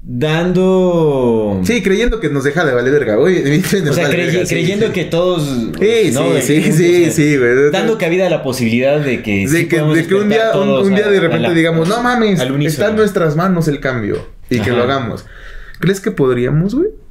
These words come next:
Speaker 1: Sí, o sea, si toda la humanidad toma esa decisión simultáneamente
Speaker 2: ¿Crees?
Speaker 1: de cambiar, sí.
Speaker 2: ¿Tú no crees que tengan un, un, una forma para decir, "Ja"?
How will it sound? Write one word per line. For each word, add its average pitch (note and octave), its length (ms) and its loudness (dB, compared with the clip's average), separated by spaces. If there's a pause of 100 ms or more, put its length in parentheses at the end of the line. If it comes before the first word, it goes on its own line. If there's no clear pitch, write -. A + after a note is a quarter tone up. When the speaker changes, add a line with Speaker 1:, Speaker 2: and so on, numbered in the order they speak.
(260)
Speaker 1:
Sí, F#3+ 220 -2
o A#2+ 60 -4
sea, A2 240 0
si A2 240 -4
toda E3+ 140 0
la F3+ 80 0
humanidad A#2+ 680 0
toma B2 260 0
esa A#2 140 -2
decisión G#2 440 -2
simultáneamente G2+ 680 0
Speaker 2:
¿Crees? G2+ 160 0
Speaker 1:
de F2+ 140 -2
cambiar, F#2+ 260 -4
sí. - 340 -6 (260)
Speaker 2:
¿Tú D3 140 2
no F3+ 120 0
crees E3+ 220 0
que F3 80 -2
tengan D3 340 0
un, C#3+ 220 2
un, C3+ 400 -2
una B2 220 -2
forma A#2 420 -2
para G#2+ 200 -2
decir, G#2+ 380 -4 (280)
"Ja"? - 380 -6